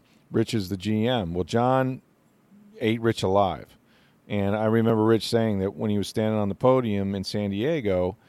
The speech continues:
talking about how, you know, the, the confetti's falling and Bon Jovi's playing My Life, McKay knew it was over,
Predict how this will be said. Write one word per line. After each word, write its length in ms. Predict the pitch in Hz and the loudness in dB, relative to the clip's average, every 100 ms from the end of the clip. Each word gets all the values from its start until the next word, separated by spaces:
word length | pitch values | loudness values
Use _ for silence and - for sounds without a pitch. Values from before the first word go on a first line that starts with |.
| _ _ _ _ _ - | _ _ _ _ _ 4
talking 340 | 123 110 110 | 4 4 2
about 460 | 104 104 101 98 104 | 2 4 4 2 0
how, 580 | 101 98 95 95 95 - _ 160 | -2 0 2 2 0 -6 _ -6
you 140 | 113 | 0
know, 280 | 98 92 92 | 2 2 2
the, 120 | 90 | -2
the 140 | 82 87 | -6 -8
confetti's 560 | 113 90 110 110 104 | -8 0 2 2 0
falling 460 | - 107 104 107 107 | 4 6 6 4 2
and 120 | 90 | 2
Bon 240 | 101 101 | 2 2
Jovi's 340 | 95 107 104 95 | 2 4 2 0
playing 320 | 110 104 92 | -2 -2 0
My 220 | 104 131 | 0 0
Life, 480 | 120 90 90 - - _ _ _ _ | 0 -2 -4 -6 -14 _ _ _ _
McKay 320 | 98 - 160 143 | -6 0 2 6
knew 200 | 135 131 | 6 6
it 60 | |
was 160 | 107 95 | 6 6
over, 340 | 123 117 - | 6 4 -4